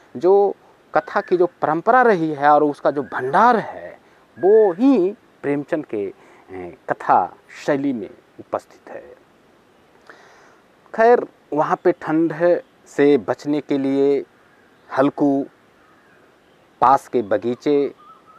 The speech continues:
में जो आम के पत्ते गिरे हुए हैं और उन आम के पत्तों को राहड़ के डंठलों से वो झाड़ू के रूप में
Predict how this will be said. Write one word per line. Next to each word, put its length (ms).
में 420
जो 240
आम 220
के 160
पत्ते 460
गिरे 200
हुए 280
हैं 340
और 380
उन 180
आम 240
के 140
पत्तों 380
को 200
राहड़ 540
के 420
डंठलों 560
से 300
वो 320
झाड़ू 500
के 340
रूप 280
में 260